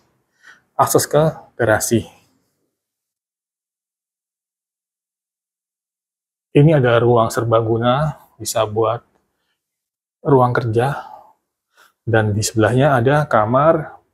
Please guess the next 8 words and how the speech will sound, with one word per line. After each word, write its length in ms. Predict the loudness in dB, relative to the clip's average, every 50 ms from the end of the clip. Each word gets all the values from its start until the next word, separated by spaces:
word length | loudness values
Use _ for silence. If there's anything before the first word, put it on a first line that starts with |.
| _ _
bawah 560 | -4 0 2 2 2 2 0 -4 -8 -14 _ _ _ _ _ _ _ _ _ _ _ _ _ _ _ _ -8
atau 480 | -8 0 2 4 4 4 2 0 -4 -10 -16 -20 -20 _ _ _ _ _ _ _ _ _ _ _ _ _ _ _ _ _ _ _
kamar 320 | -6 -2 0 2 0 0
tamu, 560 | 0 0 0 2 2 2 0 0 0 -2 -4 -8 -16 _ _ _ _ _ _ _ _ _ _ _ _ _ _ _ _ _ _ _
ada 640 | 0 0 2 2 2 2 2 0 -2 -4 -6 -10 -12 -18 _ _ _ _ _ _ _ _ _ _ _ _ _ _ _ _ _ _ _ _ _ _ _ _ _ _ _ _ _
kamar 400 | -2 0 0 2 2 2 2 2
mandi 320 | 2 0 0 2 2 2 2
dalam. 320 | 2 0 0 0 -2 -4